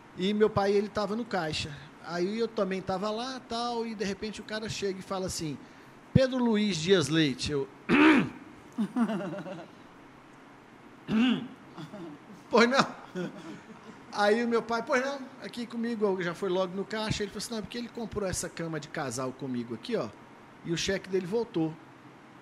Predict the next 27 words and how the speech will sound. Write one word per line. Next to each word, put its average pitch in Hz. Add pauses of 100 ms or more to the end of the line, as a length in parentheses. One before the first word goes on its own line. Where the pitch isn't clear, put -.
E 175
eu 196
reapresentei 202
o 190
cheque 196
e -
voltou 214
de 220
novo. 156
<laughs> 226 (1400)
Eu 175
olhei 175
assim 170
pro -
meu 160
pai, 190
meu 165
pai 156
tava 147
cabisbaixo, 143 (960)
uma 156
lágrima 147
correu 151
assim 147
no 147
canto 143
do, 156